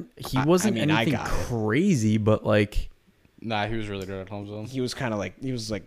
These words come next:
Speaker 2: Zion. He was,
Speaker 1: <laughs> I don't know if he
Speaker 2: dude.
Speaker 1: was Zion, dude. He
Speaker 2: He was a
Speaker 1: wasn't dunking on
Speaker 2: freshman.
Speaker 1: people.
Speaker 3: Maybe that's what Trevor Lawrence needs. Like, what,
Speaker 1: Zion?
Speaker 3: a hundred fifty pounds, and then maybe he'll be good.
Speaker 2: Maybe.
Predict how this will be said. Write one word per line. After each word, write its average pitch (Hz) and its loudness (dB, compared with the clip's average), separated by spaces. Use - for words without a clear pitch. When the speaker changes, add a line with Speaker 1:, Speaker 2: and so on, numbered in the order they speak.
Speaker 2:
Zion. 101 -14
He 120 -10
was, 110 4
Speaker 1:
<laughs> - 4
I - -10
don't 175 0
know 170 6
if 151 4
he 139 4
Speaker 2:
dude. 127 4
Speaker 1:
was 107 -2
Zion, - -10
dude. - -14
He 135 -4
Speaker 2:
He - 2
was 139 10
a 156 8
Speaker 1:
wasn't 156 4
dunking 120 4
on 110 6
Speaker 2:
freshman. - -2
Speaker 1:
people. 104 -2
Speaker 3:
Maybe 135 6
that's 254 8
what 294 -2
Trevor 220 0
Lawrence 202 0
needs. 113 -6
Like, 113 -2
what, 120 0
Speaker 1:
Zion? 117 8
Speaker 3:
a 123 -2
hundred 135 0
fifty 123 -6
pounds, 104 -8
and 117 -8
then 110 -4
maybe 110 -4
he'll 110 -8
be 104 -8
good. 101 -6
Speaker 2:
Maybe. 110 6